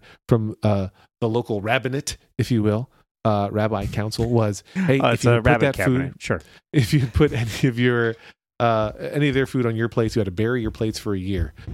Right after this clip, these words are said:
Speaker 1: uh, before you could use them again." And, uh, we said, "Fuck that." Um, <laughs> so, uh,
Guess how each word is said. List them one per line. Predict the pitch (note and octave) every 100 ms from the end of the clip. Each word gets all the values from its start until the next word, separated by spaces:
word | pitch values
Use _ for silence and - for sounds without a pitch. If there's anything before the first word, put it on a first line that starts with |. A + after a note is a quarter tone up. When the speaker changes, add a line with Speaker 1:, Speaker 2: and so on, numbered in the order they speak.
| -
Speaker 1:
uh, | F#2
before | F2+ F#2
you | F#2+
could | F2+
use | G2
them | F#2
again." | E2 E2 C#2+ -
And, | F#2 E2
uh, | D#2+
we | D#2+ F2+
said, | - E2+ D#2 - - _ _ F#2
"Fuck | -
that." | F#2 - - -
Um, | B2+ B2 C3 B2+ - - - - - -
<laughs> | B2+
so, | - A3 G3+ C3+ - B2 - _ _ _ _ _ _ _ _ _
uh, | A#2+ A#2 A#2 A#2